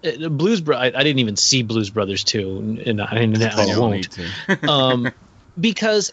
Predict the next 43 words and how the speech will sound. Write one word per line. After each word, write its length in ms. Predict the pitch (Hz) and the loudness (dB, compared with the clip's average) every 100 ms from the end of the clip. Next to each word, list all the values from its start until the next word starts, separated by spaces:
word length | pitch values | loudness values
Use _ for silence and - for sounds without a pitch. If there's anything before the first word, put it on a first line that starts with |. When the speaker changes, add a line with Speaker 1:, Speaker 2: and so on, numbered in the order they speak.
| - | -4
Speaker 1:
every 320 | 220 240 294 | -2 -2 -4
time 580 | 254 - 214 214 196 190 170 | -8 -6 -6 -4 -6 -6 -8
it 120 | 165 | -4
seems 400 | - 143 135 131 | -2 -2 -2 -2
that 140 | 131 | -2
they 120 | 127 117 | 0 0
do 200 | 151 165 | 0 -2
a 40 | |
com-, 380 | - 151 165 156 | -2 0 0 0
a, 60 | - | -2
a, 440 | 139 - 131 113 123 | -2 0 0 0 0
a 60 | 120 | -2
sequel 420 | - 202 208 202 | 0 0 0 -2
for 160 | - 147 | 0 -2
a 60 | |
comedy, 600 | - 131 120 107 92 87 - - _ _ _ _ _ _ _ _ _ | 2 2 2 0 -4 -12 -18 -20 _ _ _ _ _ _ _ _ _
you 140 | 170 165 | -2 0
get 160 | 160 | 2
a 40 | 127 | 0
bunch 320 | 113 208 226 | 0 0 0
of 60 | 214 | 0
guys 300 | 202 196 - | 2 2 2
sitting 320 | 185 202 202 | 0 0 0
around 480 | 180 175 170 170 156 | -2 0 0 -2 -2
a 80 | 147 | -4
boardroom 560 | 117 147 180 170 170 | -2 0 0 0 0
table 380 | 143 165 147 131 | 0 0 2 0
going, 300 | 123 120 101 | 2 0 0
"Well, 240 | 131 196 | 0 0
this 200 | 147 247 - | 2 -2 0
joke 260 | 160 135 | 0 0
worked, 240 | 156 190 - | 0 -2 -2
and 100 | 143 | 0
this 140 | 247 | 0
joke 280 | - 165 160 | 0 0 0
worked, 240 | 170 185 127 | 0 0 -2
and 80 | 202 | 0
this 140 | 247 | 0
joke 260 | - 156 170 | 0 0 2
worked. 300 | 180 - 135 | -2 -2 -2
Do 220 | 240 294 | 0 2
it 80 | 247 | 2
again." 580 | 165 208 175 107 87 | 2 2 0 -2 -8